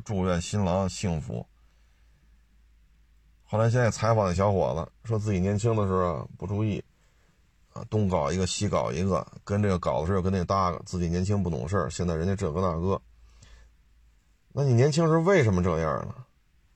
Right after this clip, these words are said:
对吧？你这都从哪儿学来的呢？跟这个谈着勾搭那个，跟那个谈着跟这个，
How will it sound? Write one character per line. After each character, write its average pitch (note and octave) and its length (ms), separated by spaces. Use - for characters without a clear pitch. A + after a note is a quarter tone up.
对 C3 140
吧？ C3 100
你 A2+ 140
这 A#2+ 100
都 E3+ 120
从 F3 240
哪 G3 80
儿 - 120
学 - 240
来 A#2+ 140
的 D#3 220
呢？ F2+ 260
跟 B2 180
这 B2 100
个 G2+ 100
谈 G2 280
着 G#2+ 140
勾 G#2+ 180
搭 A2+ 120
那 A2+ 80
个， F2 220
跟 A2 180
那 A2+ 100
个 G#2 80
谈 F#2+ 240
着 G#2+ 100
跟 A2 160
这 G#2+ 120
个， C#2 100